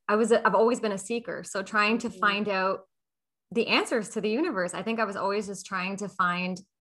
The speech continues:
Speaker 1: God, source, universe, insert, insert there, whatever you want. <laughs> But, um, and that was my choice. It wasn't as if I was forced by my family or anything like that. But at some point, it just didn't align with me anymore, especially when,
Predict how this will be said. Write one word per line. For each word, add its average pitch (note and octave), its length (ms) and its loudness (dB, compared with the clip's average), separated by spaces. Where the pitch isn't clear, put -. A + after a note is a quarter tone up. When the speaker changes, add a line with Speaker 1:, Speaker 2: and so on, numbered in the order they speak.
Speaker 1:
God, F3 440 4
source, F#3 440 -2
universe, F#3 400 -6
insert, A3+ 540 2
insert C4 420 4
there, A3 240 6
whatever A3+ 280 4
you A3 140 6
want. G#3+ 440 4
<laughs> C5+ 60 -10
But, A#3 260 0
um, G#3+ 360 -4
and A#3 120 -4
that C#4 120 2
was F4 140 -4
my G3+ 140 -2
choice. G3+ 300 -8
It E3 100 -12
wasn't A3 280 -6
as F#3 100 -2
if G3+ 140 -2
I F3 140 0
was F3 160 -4
forced G3+ 340 -2
by - 80 -6
my - 140 -10
family A3+ 640 0
or F#3 160 0
anything F#3+ 340 -8
like E3+ 220 -10
that. F#3+ 260 4
But G#3+ 80 2
at G3+ 160 -2
some A#3 220 0
point, G3 240 -2
it E3+ 100 -8
just F#3+ 160 -10
didn't F#3 180 -4
align E3+ 300 2
with G3+ 220 -6
me A#3 140 -4
anymore, A#3+ 500 0
especially A#3 520 -2
when, F3+ 440 -2